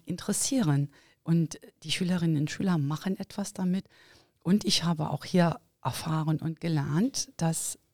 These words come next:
es wirklich eine echte Mitbestimmung gibt. Denn echte Mitbestimmung heißt,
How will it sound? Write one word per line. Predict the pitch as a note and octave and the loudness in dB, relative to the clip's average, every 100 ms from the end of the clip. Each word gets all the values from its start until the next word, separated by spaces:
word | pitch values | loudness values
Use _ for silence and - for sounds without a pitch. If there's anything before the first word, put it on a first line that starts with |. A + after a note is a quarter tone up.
| _ | _
es | - E3+ | -10 -6
wirklich | - - | -4 -4
eine | C#4 | -2
echte | B3+ - | -2 2
Mitbestimmung | E3+ - F3 - - D3 D3+ D3 | 2 2 -6 -8 0 2 4 2
gibt. | C#3+ D3 - - - - - - | -2 -6 -8 -18 -16 -18 -8 -2
Denn | D#3 | 2
echte | E3 - | 2 2
Mitbestimmung | D#3 E3+ - G#3 - F#3 E3+ - | 2 0 -2 -4 0 0 0 -2
heißt, | C#3 E3+ G3+ | 4 4 4